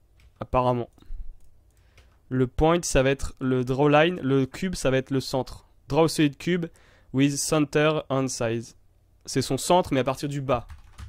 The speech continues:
apparemment. Donc je ne sais pas, euh, comment ça se passe. Bon, on va, on va tester ça. Là, là, c'est juste l'affichage. J'ai le droit de dire qu'il y a un bug. Bah ça dépend, si c'est pas un bug, euh, non, et si c'est un bug, euh, oui.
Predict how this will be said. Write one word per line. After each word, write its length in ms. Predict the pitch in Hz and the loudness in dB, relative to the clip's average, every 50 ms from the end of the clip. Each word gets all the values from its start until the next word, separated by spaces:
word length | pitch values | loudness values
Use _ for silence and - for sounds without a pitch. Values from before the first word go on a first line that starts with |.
| - - - - | -20 -12 -8 -8
apparemment. 500 | 123 - - 120 120 123 123 120 113 - - _ - - - - - - - - - _ _ _ - - - - - - - - - _ _ _ _ - - - - - - - - - - - | -4 0 0 0 2 0 -2 -4 -6 -10 -12 _ -16 -16 -16 -16 -18 -20 -20 -20 -20 _ _ _ -20 -20 -20 -20 -20 -20 -20 -20 -20 _ _ _ _ -20 -20 -20 -20 -18 -18 -18 -18 -16 -10 -6
Donc 160 | 131 131 127 | -4 -2 0
je 80 | 131 135 | 0 -2
ne 60 | 135 | -2
sais 160 | - - 143 | -2 -2 -4
pas, 240 | 127 - 135 131 127 | -2 0 0 0 0
euh, 140 | 127 123 123 117 - | 0 -2 -4 -6 -10
comment 160 | - 127 123 | -10 -10 -8
ça 100 | 120 120 | -8 -8
se 80 | 117 - | -10 -10
passe. 360 | - - - - - - - _ - - | -12 -14 -14 -14 -18 -20 -20 _ -16 -14
Bon, 100 | - - - _ | -14 -14 -10 _
on 60 | 123 | -2
va, 60 | 127 135 | 0 2
on 60 | 139 135 | 4 4
va 180 | 147 147 143 | 4 4 4
tester 300 | - 143 131 - - 127 | 2 -2 -6 -6 -6 -6
ça. 320 | - - 135 143 165 180 - - - - - - - _ - - - _ - | -6 -4 -4 -4 -4 -4 -10 -20 -20 -20 -20 -20 -20 _ -20 -20 -20 _ -6
Là, 180 | - 139 143 151 | -2 0 2 2
là, 160 | 156 165 170 | 2 2 0
c'est 140 | 151 - 147 | 0 -2 -4
juste 160 | 156 175 - | -4 -4 -4
l'affichage. 560 | 151 135 - 131 - - 135 151 151 143 - - - | -4 -6 -6 -6 -6 -4 -4 -4 -4 -6 -12 -16 -12
J'ai 100 | 120 131 | -8 -8
le 60 | 127 | -6
droit 180 | 123 131 170 180 | -4 -4 -4 -4
de 40 | 160 | -4
dire 200 | 170 180 175 - | -4 -6 -6 -8
qu'il 140 | - 165 | -6 -4
y 60 | 151 143 | -2 -2
a 60 | 139 | -2
un 80 | 135 | -2
bug. 360 | 131 135 151 175 185 147 127 - - - _ _ _ _ _ _ _ _ _ _ | -4 -2 -4 -4 -4 -8 -12 -16 -18 -20 _ _ _ _ _ _ _ _ _ _
Bah 80 | - 127 | -4 0
ça 100 | - 147 | 2 4
dépend, 240 | 151 - - 226 220 | 4 6 6 4 2
si 140 | - - 143 | 2 0 2
c'est 120 | - - | 2 4
pas 120 | - 160 | 6 6
un 80 | 156 156 | 6 6
bug, 320 | 156 165 180 180 156 135 | 8 6 6 6 4 2
euh, 280 | 127 123 123 123 123 123 | 2 2 2 2 2 4
non, 300 | 127 147 180 214 226 220 | 4 4 4 2 2 -2
et 60 | 156 | -4
si 120 | - - 127 | -4 -6 -6
c'est 120 | - 131 | -6 -4
un 80 | 123 127 | -4 -2
bug, 320 | 139 165 180 170 135 123 | 0 -2 -2 -2 -2 -4
euh, 100 | 120 113 | -2 -2
oui. 320 | 113 120 135 185 220 277 | 0 0 0 0 0 -2